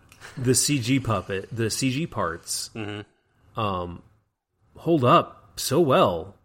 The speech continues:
Speaker 1: Yeah.
Speaker 2: For, and there's a ton of movies around that time. S-, Star Wars Special Edition came out around that time.
Speaker 1: Mm-hmm.
Speaker 2: Um, and you see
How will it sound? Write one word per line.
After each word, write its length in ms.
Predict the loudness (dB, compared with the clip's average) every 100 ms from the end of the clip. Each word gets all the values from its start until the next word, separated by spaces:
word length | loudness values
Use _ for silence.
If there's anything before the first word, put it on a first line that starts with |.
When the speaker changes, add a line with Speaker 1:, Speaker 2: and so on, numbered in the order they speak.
| _ _
Speaker 1:
Yeah. 240 | -6 -4 0
Speaker 2:
For, 380 | 2 2 -2 -6 _ _ _ _ _ -2
and 120 | 4
there's 140 | 4 4
a 60 |
ton 160 | 2 2
of 40 | 2
movies 500 | 2 0 -2 -6 -8 -4
around 280 | -2 0
that 180 | -2 -4
time. 500 | -4 -2 -2 -4 -10 _ _ _ _ _ _ _ _ _
S-, 300 | -10 -6 -2
Star 280 | 2 4 4
Wars 220 | 2 -2
Special 340 | -2 -2 0 0
Edition 360 | -2 -6 -8 -10
came 220 | -8 -6
out 240 | -8 -10 -10
around 300 | -6 -6 -6
that 200 | -8 -10
time. 420 | -10 -10 -12 -16 -20 _ _ _ -14
Speaker 1:
Mm-hmm. 340 | -12 -10 -6
Speaker 2:
Um, 460 | -4 -2 -4 -8 -16 _ _ _ _ _ _ _ -4
and 100 | 0
you 160 | 2
see 520 | 2 2 0 -2 -8